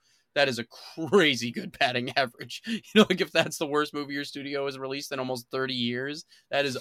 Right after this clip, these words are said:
unreal. So, you know, um, of course I'm on board, especially because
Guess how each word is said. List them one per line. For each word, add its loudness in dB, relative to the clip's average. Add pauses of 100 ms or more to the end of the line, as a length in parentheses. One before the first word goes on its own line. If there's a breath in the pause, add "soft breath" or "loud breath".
unreal. -2 (440 soft breath)
So, -2
you -6
know, -8
um, -6 (160)
of 0
course -4
I'm -6
on -6
board, -8
especially 0
because -6